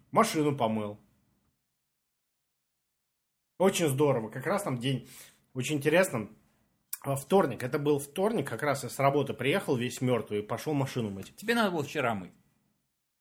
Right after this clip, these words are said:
Speaker 1: А, нет, я посмотрел на погоду, я специально поехал во вторник мыть. Как раз
Speaker 2: Потому
Speaker 1: в ду-
Speaker 2: что в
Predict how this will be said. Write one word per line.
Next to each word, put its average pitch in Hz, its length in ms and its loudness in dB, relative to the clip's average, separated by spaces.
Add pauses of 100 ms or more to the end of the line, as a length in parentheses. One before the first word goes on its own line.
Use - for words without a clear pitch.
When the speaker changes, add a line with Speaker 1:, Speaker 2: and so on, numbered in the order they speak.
(880)
Speaker 1:
А, 151 380 8
нет, 156 380 0
я 135 100 0
посмотрел 165 400 -2
на 262 80 -2
погоду, 185 360 -2
я 151 60 0
специально 143 380 -2
поехал 175 300 -4
во 175 100 -2
вторник 139 380 -6
мыть. 101 200 -12 (680)
Как 180 180 6
раз 254 160 4
Speaker 2:
Потому 247 120 2
Speaker 1:
в - 40 -2
ду- 220 120 0
Speaker 2:
что - 0 -
в 220 40 -2